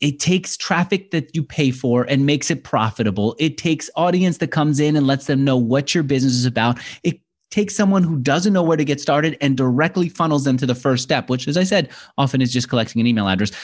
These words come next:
The problem with it is that every one of us is doing this alone. We don't know what's working for other people. I didn't become a better runner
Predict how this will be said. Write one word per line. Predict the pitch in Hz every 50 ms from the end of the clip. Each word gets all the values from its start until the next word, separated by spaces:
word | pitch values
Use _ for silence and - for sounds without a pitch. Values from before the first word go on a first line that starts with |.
| - -
The | 160
problem | 131 - 196 226 247 240 208
with | 170 156 -
it | 156
is | 143 147 139 143
that | 147 - - -
every | 156 156 175 202
one | 180 151 135 139 147
of | 147
us | 175 190 185 -
is | - 135 123 110 107
doing | 123 - 123 123 147 165 165
this | 139 135 131 - -
alone. | - 110 104 104 104 104 107 117 143 170 160
We | 143 127
don't | 120 139 135 131 147
know | 156
what's | 139 131 131 127 127
working | 123 120 120 139 127
for | - - -
other | 117 117 110 107
people. | 107 - 113 107 - - 180 196 190 - - - - - - _ -
I | 156 190 220
didn't | 233 214 202 170 151 131
become | 123 131 131 - 135 127
a | 117
better | 107 117 117 120 113 113
runner | 120 143 170 180 151 123